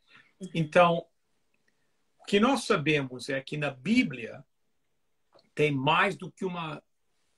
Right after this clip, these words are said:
Speaker 2: uma lei. Tem principalmente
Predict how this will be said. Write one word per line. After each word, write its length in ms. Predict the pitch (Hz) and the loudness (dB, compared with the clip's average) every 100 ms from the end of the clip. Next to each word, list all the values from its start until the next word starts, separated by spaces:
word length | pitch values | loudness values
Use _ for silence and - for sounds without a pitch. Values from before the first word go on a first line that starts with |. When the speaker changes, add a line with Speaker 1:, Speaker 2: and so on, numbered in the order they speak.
| _ | _
Speaker 2:
uma 240 | 165 170 147 | 0 4 4
lei. 320 | 135 120 104 _ _ _ _ _ _ _ _ _ _ _ _ _ _ _ _ _ _ _ _ _ _ _ | 4 -2 -4 _ _ _ _ _ _ _ _ _ _ _ _ _ _ _ _ _ _ _ _ _ _ _
Tem 180 | - 147 | 0 0
principalmente 1120 | - 185 233 - 220 185 147 117 104 - - | 0 2 2 2 0 2 2 -4 -8 -12 -14